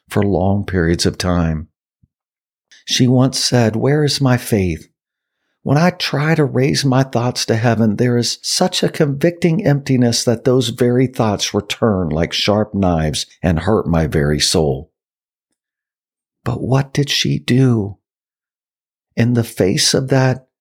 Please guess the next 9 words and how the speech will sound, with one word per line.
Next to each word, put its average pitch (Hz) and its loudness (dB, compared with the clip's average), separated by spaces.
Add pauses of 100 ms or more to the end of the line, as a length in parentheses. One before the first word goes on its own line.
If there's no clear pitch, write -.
(540)
she - -2
continued 92 -2
to 82 -2
serve. 87 -2 (880)
She - 0
continued 101 0
to 87 0
give 92 0 (400)
generously. 85 -2